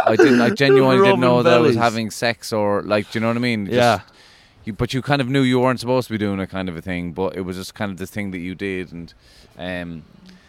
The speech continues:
Speaker 1: and yeah, th-, there was, there was the guilt of that, and then, and, but it's funny that you talk about, uh, the guilt of, like,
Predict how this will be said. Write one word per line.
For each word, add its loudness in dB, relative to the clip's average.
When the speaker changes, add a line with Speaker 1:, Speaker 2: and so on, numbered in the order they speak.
Speaker 1:
and -6
yeah, 0
th-, -12
there -2
was, -6
there -4
was -6
the -8
guilt -6
of -6
that, -2
and -6
then, -2
and, -6
but -4
it's -10
funny 0
that -2
you -2
talk 0
about, -2
uh, -2
the -10
guilt -4
of, -6
like, -6